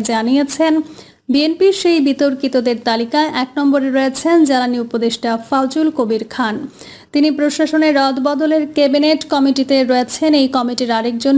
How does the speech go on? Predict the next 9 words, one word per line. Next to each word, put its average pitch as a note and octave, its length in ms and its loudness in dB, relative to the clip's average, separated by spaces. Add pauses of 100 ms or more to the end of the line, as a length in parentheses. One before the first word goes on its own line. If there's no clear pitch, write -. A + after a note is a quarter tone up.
সদস্য C#4 300 0 (140)
মন্ত্রী C#4 320 2
পরিষদ C#4 400 0
বিভাগের C4+ 420 0 (500)
সচিব C#4+ 380 0 (220)
শেখ C4+ 200 0 (220)
আব্দুর C4 340 2
রশিদের B3 500 0
নাম B3+ 160 2